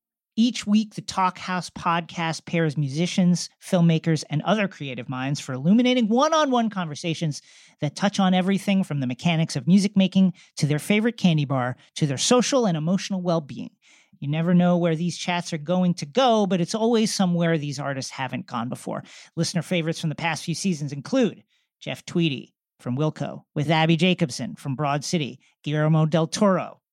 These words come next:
from many, many movies, including Pinocchio with William Friedkin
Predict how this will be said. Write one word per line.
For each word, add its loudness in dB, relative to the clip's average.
from -2
many, 2
many 2
movies, 0
including 2
Pinocchio 2
with -2
William 2
Friedkin 0